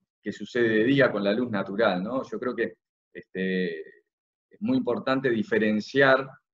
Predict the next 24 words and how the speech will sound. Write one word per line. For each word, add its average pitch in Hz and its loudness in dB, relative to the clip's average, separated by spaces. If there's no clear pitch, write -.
eh, 92 -6
la 92 -2
luz 113 -2
artificial 101 0
de 101 0
la 101 0
natural. 110 0
Personalmente, 110 -4
este, 90 -6
creo 113 0
que 95 -6
me, 95 -4
me, 98 -4
me 107 -2
emociona 127 0
más 143 0
la 107 2
luz 135 0
natural, 131 2
este, 90 -6
pero 104 0
bueno, 101 2
eh, 90 -4
también, 110 -2